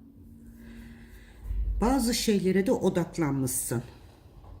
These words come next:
Ama bir erkeğin seni üzdüğü, kızdırdığı,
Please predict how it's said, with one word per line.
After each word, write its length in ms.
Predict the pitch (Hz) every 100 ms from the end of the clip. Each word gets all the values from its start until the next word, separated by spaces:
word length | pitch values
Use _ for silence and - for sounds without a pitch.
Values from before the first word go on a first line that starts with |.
| - - - - - - - - - - - - - - - - -
Ama 460 | 185 175 151 170 190 - - - - - - - - -
bir 360 | 208 214 214 -
erkeğin 840 | - 185 180 - - 170 160 147 143 - - - - - - - - - - - - - - - - -
seni 340 | - 190 185
üzdüğü, 680 | 135 190 185 - 160 135 147 - - - - - - - - -
kızdırdığı, 840 | - 170 - 160 135 - 135 131